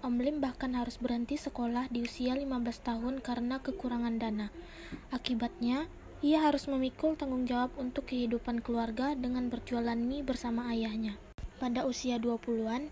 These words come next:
ia memutuskan untuk merantau menggunakan kapal Belanda menuju Asia Tenggara menyusul kakaknya, Lim Xiaohi, yang sudah lebih dulu merantau dan mendapat pekerjaan di Kudus, Jawa Tengah.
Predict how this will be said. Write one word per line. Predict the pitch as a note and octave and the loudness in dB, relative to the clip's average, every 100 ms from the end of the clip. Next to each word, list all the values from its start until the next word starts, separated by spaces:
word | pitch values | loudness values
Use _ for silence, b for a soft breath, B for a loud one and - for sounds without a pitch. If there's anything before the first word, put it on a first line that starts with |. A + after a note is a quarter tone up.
| - C4+ | -6 0
ia | C4+ | 0
memutuskan | D#4 D4+ C4+ B3 - C4 C4 | 2 -2 -2 -4 -4 -4 -4
untuk | B3+ B3 | -6 -4
merantau | A#3 A#3 A#3+ C#4+ D4 | -2 -2 -2 -2 -2
menggunakan | C#4+ B3+ A#3 A3+ A#3 A#3 | -2 -2 -2 -2 -4 -4
kapal | A#3 - A#3 | -4 -2 -2
Belanda | A3 A3 G#3+ A#3+ D4 | 0 -2 -2 -2 -2
menuju | C#4+ B3+ A#3 A#3+ | -2 -2 -2 -2
Asia | A#3+ - A#3+ | -4 -6 -6
Tenggara | A3+ A3 A3+ A#3 C4+ | -4 0 0 0 -2
menyusul | C4+ B3 A#3+ C4+ C4 | -4 -4 -2 -4 -4
kakaknya, | B3+ B3 B3 A#3+ B3+ C#4+ B B B - | -4 -4 -6 -4 -4 -6 B B B -2
Lim | C4+ D4 D4+ | 0 0 -2
Xiaohi, | - B3+ A#3+ A3+ A#3 G#3+ B B B B | -4 -2 -2 -2 -4 -4 B B B B
yang | - B3 | -4 -2
sudah | C4+ B3 D#4 | -2 2 4
lebih | D4+ C4 B3 | 4 2 0
dulu | A#3+ A#3+ B3 | 0 0 0
merantau | A#3 A3+ A3 B3 C#4 | 0 -2 -2 0 2
dan | B3+ B3 | 0 -2
mendapat | A#3 A3+ - - - | -2 -2 -4 -8 -6
pekerjaan | B3 - A#3+ A#3+ B3+ | -6 -2 -2 -2 -2
di | B3 | -4
Kudus, | B3 A3+ C4 B3 | -4 -2 -2 -2
Jawa | A#3 A3+ | -2 -2
Tengah. | A3+ A3 G#3+ | -2 -4 -4